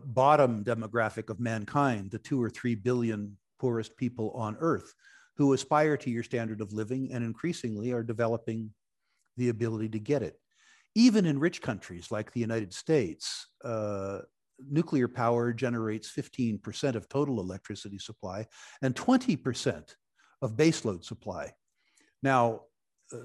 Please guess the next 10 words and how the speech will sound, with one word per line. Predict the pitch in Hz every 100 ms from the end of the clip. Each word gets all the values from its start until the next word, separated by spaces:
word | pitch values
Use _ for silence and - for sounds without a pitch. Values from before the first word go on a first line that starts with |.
| -
the | 131 123
most | 135 -
recent | 131 170 123 110
engineering | 117 110 110 117 104
study | - 123 120 113 -
that | 110
I | 113 139
have | 117
suggested, | - 107 95 101 101 - 104 127 _ -
uh, | 110 101